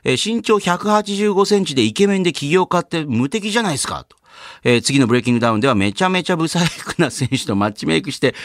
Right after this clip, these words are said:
えー、松葉選手を逆にボコボコにしてくれることを望みますって書いてる。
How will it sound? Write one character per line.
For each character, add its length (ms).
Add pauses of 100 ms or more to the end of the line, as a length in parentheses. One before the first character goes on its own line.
(200)
え 140
ー、 40
松 320
葉 120
選 220
手 100
を 80
逆 240
に 60
ボ 160
コ 100
ボ 140
コ 100
に 60
し 80
て 80
く 100
れ 60
る 80
こ 100
と 80
を 60
望 200
み 80
ま 140
す 80
っ 20
て 80
書 100
い 40
て 100
る。 400